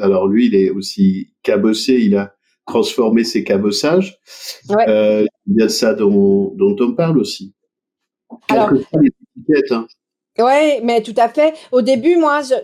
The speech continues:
Speaker 2: je... Je pense que j'ai appelé ça congrès. Il y a un truc un peu scientifique, la Léo scientifique, dans le côté congrès, le machin sérieux.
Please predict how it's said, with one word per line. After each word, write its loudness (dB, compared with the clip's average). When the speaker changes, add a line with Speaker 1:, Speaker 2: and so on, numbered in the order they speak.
Speaker 2:
je... -2
Je -12
pense -2
que 2
j'ai -2
appelé 0
ça -2
congrès. -4
Il -6
y 0
a 0
un -4
truc -4
un -2
peu -6
scientifique, -8
la 2
Léo -2
scientifique, -4
dans -4
le -8
côté -2
congrès, -2
le -8
machin -8
sérieux. -2